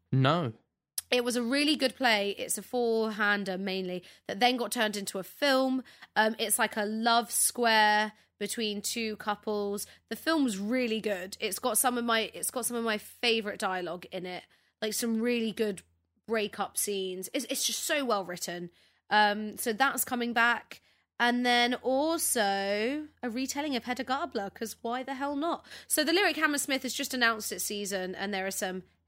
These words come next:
Speaker 2: hella sick plays that are gonna be happening next year. So support some plays. I know we,
Speaker 1: Boom.
Speaker 2: I know we all love Wicked. Oh, however, having said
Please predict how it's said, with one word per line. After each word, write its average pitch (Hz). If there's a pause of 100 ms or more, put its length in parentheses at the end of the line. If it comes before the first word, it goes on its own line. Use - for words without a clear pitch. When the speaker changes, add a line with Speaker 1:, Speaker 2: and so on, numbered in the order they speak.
(100)
Speaker 2:
hella 269
sick -
plays 170 (320)
that 208
are 208
gonna 208
be 190
happening 190
next -
year. 170 (100)
So 180 (920)
support 349
some 320
plays. 233
I 254
know 311
we, 302
Speaker 1:
Boom. 220
Speaker 2:
I 269
know 302
we 285
all 262
love 233
Wicked. 190 (360)
Oh, 302
however, 277
having 269
said 269